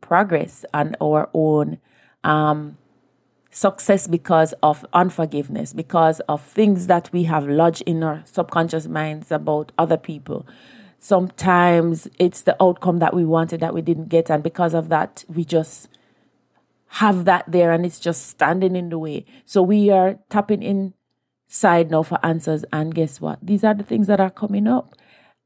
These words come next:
And there is hurt there, and disappointment and sadness.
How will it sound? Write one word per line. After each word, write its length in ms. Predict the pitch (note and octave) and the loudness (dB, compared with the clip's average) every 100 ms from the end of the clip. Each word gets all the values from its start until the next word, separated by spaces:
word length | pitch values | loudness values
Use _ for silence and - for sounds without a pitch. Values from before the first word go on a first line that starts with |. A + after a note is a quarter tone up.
| - | 0
And 400 | G#3+ G#3+ G#3 - _ _ _ _ _ _ _ _ - | 2 2 0 -6 _ _ _ _ _ _ _ _ -2
there 180 | G#3+ | 2
is 140 | A3 G3+ | 2 0
hurt 320 | - B3+ B3+ | 2 2 2
there, 540 | G3 G3 E3+ D3+ C#3+ - | 2 4 4 4 2 0
and 160 | E3 | 0
disappointment 1040 | F#3 A#3+ A3+ - A3 A3+ - F3 D#3 C3 - - | 0 2 0 0 0 0 -2 -6 -6 -10 -16 -6
and 200 | F#3 G3 | -4 -2
sadness. 720 | - A3 G3 F#3 D#3 - - | 2 2 2 -4 -8 -10 -18